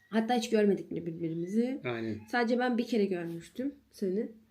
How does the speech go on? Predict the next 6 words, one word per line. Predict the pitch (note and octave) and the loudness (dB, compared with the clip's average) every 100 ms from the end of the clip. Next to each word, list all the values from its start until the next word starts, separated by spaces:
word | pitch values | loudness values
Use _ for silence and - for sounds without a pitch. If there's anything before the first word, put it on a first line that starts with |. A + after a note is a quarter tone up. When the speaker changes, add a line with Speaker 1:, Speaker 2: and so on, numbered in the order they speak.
| _ _ _ - | _ _ _ -14
Speaker 1:
Böyle | G3 G#3 G3+ | 0 2 4
yokuştan | G3+ - G#3+ | 2 0 -2
aşağı | G3+ G3+ G3 F#3 | -2 -2 -2 2
iniyordun | F#3 F#3 F3+ G#3 G#3+ - | 2 2 0 -6 -10 -10
tek | G3+ | -6
başına. | F#3 F#3 F#3+ A3 | -6 -8 -6 -6